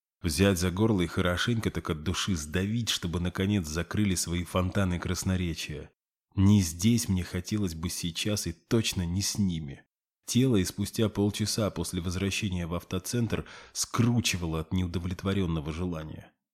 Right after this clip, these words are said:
От образа голой по пояс Лики с закушенной губой член то и дело тяжелел, а болтающие без умолку макаронники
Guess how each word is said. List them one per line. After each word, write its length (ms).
От 180
образа 380
голой 380
по 140
пояс 420
Лики 480
с 40
закушенной 680
губой 520
член 560
то 180
и 160
дело 400
тяжелел, 800
а 160
болтающие 680
без 340
умолку 440
макаронники 960